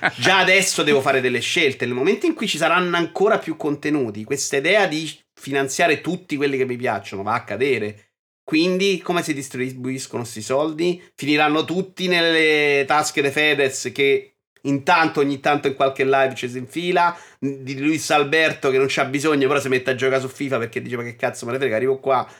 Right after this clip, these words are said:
abbonamenti", o De Vieri, Vieri che c'ha bisogno di fare la televisione in cui parla di calcio su Twitch. No,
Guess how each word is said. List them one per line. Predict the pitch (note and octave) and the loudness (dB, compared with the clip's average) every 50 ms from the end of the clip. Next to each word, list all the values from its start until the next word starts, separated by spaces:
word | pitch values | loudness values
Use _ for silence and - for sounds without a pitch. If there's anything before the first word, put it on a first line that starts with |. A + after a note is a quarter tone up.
| _ _ - | _ _ -6
abbonamenti", | B2+ A#2 A#2 B2+ C3 C3 C3 C3+ C3+ C3+ C3+ C3+ C3 - | -4 -2 0 0 2 2 2 2 4 4 2 2 2 2
o | C#3 C3 | 0 2
De | B2+ B2 C3+ C3+ | 2 0 -2 0
Vieri, | C#3+ D3+ C#3+ C3+ C3 B2 | 2 2 4 4 2 2
Vieri | C3 D3+ D3 C3 | 2 2 2 2
che | B2+ B2+ | 0 0
c'ha | - - C3 | -2 -2 -4
bisogno | B2 B2+ A#2+ C3 B2+ B2 B2+ | -4 -2 -2 0 0 2 0
di | B2+ C3 | 0 0
fare | C3+ C3 B2+ | 2 2 2
la | B2+ B2+ | 2 2
televisione | B2+ B2+ B2+ C3 C#3 C3+ C3 | 0 -2 -2 -2 0 -2 -2
in | |
cui | B2+ - | -2 -2
parla | B2 C3 C3 C3 | -2 0 0 2
di | B2+ C3+ | 2 2
calcio | C3 C#3+ C#3 C3+ - B2+ | 2 2 0 0 -2 -6
su | A#2+ B2+ B2+ | -10 -10 -8
Twitch. | - D3+ D3 C3 A2 - - - - _ _ _ _ _ _ _ _ _ _ _ _ _ _ _ - | -6 -6 -6 -6 -6 -8 -10 -10 -12 _ _ _ _ _ _ _ _ _ _ _ _ _ _ _ -2
No, | C#3 D3 C3 C3+ - | 0 0 0 -2 -4